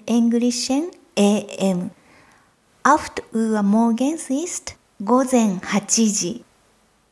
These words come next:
Zum Schluss müssen wir uns leider noch eine etwas komplizierte Regel anschauen. Einige Zahlen werden nämlich verändert,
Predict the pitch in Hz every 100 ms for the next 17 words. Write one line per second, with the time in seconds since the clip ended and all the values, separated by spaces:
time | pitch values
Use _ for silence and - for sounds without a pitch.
0 | _ _ _ _ - 262 247 247 262 269
1 | 381 - - _ _ _ 240 311 - 302
2 | 240 214 208 240 294 - 233 220 269 285
3 | 247 220 233 285 - - 247 262 240 -
4 | 269 320 269 262 - 220 214 226 233 -
5 | - 302 320 302 214 196 208 214 214 262
6 | 302 - 208 202 208 214 208 202 196 214
7 | 220 _ _ _ _ _ _ _ _ _
8 | 208 202 214 269 302 262 247 - 226 226
9 | 208 240 311 - - _ 190 254 269 220
10 | 202 196 240 311 302 240 220 - 208 202
11 | - 233 247 214 202 - 269